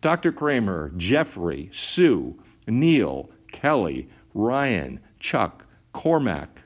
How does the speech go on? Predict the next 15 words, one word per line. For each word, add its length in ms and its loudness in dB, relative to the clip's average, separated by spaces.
Carlos, 680 0
Gabor, 680 2
Lugnut 720 2
Larry, 540 0
Murray 540 4
the 120 4
K, 500 -2
Cousin 1300 0
Brucey, 480 4
Herb 280 -2
Oscar 540 -4
Anderson, 640 -4
Jason, 680 0
Eric, 440 2
Mark, 520 2